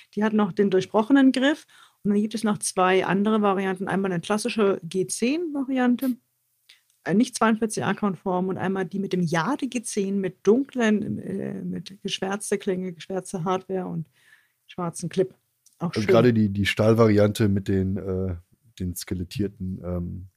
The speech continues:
Speaker 2: Griffschalen, also, was heißt Griffschalen? Ist ja eigentlich, ist nur der Griff. Also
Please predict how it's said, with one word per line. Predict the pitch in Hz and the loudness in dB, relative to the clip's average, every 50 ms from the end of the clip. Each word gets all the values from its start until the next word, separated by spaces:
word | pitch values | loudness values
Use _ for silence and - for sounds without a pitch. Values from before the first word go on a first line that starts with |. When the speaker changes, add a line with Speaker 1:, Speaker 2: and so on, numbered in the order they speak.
| _ _ | _ _
Speaker 2:
Griffschalen, | - - 101 - - - 92 87 92 92 92 95 95 | -8 -8 -8 -6 -6 -6 -4 -4 -4 -6 -6 -8 -10
also, | - 104 104 95 - - - | -14 -14 -14 -14 -14 -14 -14
was | 98 95 87 - - - | -14 -14 -14 -12 -10 -10
heißt | 92 - | -10 -10
Griffschalen? | - 95 - - - 87 85 | -10 -12 -10 -6 -6 -6 -6
Ist | 92 98 - | -6 -8 -10
ja | 90 85 | -12 -12
eigentlich, | 82 92 90 87 - | -8 -8 -8 -8 -10
ist | - - 107 - - | -14 -16 -16 -12 -10
nur | 98 90 | -8 -8
der | 85 87 | -8 -8
Griff. | 80 90 95 98 - - - _ _ _ - - - - _ _ _ | -8 -6 -8 -8 -8 -10 -18 _ _ _ -20 -20 -20 -20 _ _ _
Also | - 90 104 | -6 -4 -2